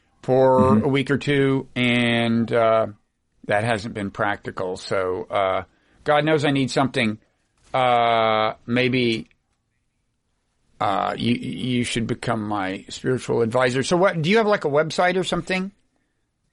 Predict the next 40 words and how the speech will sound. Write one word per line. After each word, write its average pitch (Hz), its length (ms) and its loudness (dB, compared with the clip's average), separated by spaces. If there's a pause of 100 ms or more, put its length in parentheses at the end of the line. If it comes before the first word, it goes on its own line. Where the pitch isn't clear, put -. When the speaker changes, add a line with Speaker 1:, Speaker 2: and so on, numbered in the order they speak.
(200)
Speaker 2:
<laughs> - 80 -4 (600)
It's - 180 -8
my 135 140 2
name, 123 240 4
josh 110 260 0
summers 107 320 0
dot 98 200 0
net, 92 280 -6
but 98 200 -4 (260)
Speaker 1:
There 135 120 0
you 135 120 2
Speaker 2:
I, - 20 2
Speaker 1:
go. 190 160 6 (240)
Speaker 2:
I, 123 40 4
I 123 40 4
def-, 117 320 -2
I, 131 120 4
I, 131 360 -2
I 127 40 4
def-, 123 280 -2
I 127 220 2
will 120 160 -2
den-, 120 340 2 (260)
uh, 101 60 -6
decline 127 540 0
the 113 120 2
op-, 117 240 2
the, 117 200 0
<laughs> - 560 -8
the 135 80 0
opportunity - 440 0
to 104 40 -6
be 107 60 -2
your 107 120 0
spiritual 107 400 -4
Speaker 1:
My - 120 -2
Speaker 2:
advisor. 98 160 2
Speaker 1:
spiritual 156 340 2
advisor? 147 480 2
Speaker 2:
You're - 160 -2